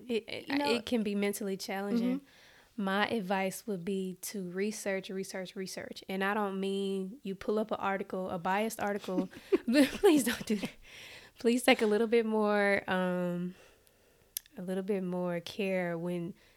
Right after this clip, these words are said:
Speaker 1: doing your research, because just like there's good research, there's bad
Speaker 2: Mm-hmm.
Speaker 1: research. There's people
Speaker 2: Mm-hmm.
Speaker 1: who,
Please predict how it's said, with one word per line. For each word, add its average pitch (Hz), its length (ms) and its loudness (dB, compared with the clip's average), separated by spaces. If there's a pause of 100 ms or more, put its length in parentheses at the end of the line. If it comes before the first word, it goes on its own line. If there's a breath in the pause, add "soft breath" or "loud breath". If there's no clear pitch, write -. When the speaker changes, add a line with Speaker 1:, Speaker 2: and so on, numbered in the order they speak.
(140)
Speaker 1:
doing 208 200 2
your 190 120 0
research, 196 420 -2
because 196 500 0
just 196 260 -4
like 185 200 -2
there's 180 280 -2
good 233 200 0
research, 220 380 -4
there's 180 180 -4
bad 196 200 4
Speaker 2:
Mm-hmm. 233 80 2
Speaker 1:
research. 254 440 -2
There's - 220 -6 (340)
people 220 300 0
Speaker 2:
Mm-hmm. 185 80 0
Speaker 1:
who, 185 400 0